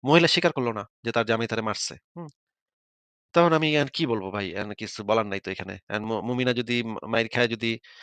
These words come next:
সে এটা বলে যে, "আমি নিজেই ব্যথা পাইছি," তাইলে তো আমার কি বলার আছে? এটা তার ব্যাপার। না, এরকম বাংলা আ, মানে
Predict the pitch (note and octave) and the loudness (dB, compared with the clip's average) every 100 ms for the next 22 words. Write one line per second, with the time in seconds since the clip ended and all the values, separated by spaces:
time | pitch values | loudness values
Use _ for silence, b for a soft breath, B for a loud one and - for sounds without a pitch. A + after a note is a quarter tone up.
0 | B - A#2 A2+ A2 C#3 A#2+ A2+ G#2+ A2 | B -2 0 4 6 8 8 6 2 -2
1 | G2+ - A2 B2+ C#3 B2+ A2+ A2 - A2+ | -4 -8 -4 0 4 2 2 -4 -6 -8
2 | G#2+ A2+ G#2+ A2 G#2+ - A2 G2+ G2 F#2+ | -2 -2 2 0 0 -4 -4 -2 -2 -4
3 | G#2+ - A2 G#2 G2 G2 - _ _ _ | -8 0 0 0 -4 -4 -8 _ _ _
4 | _ - B2 B2 - _ _ _ _ _ | _ -2 2 2 -2 _ _ _ _ _
5 | - D#3 F3 F3 C#3 C#3 C3+ B2 A2+ A#2+ | 2 6 6 6 6 6 0 -2 0 0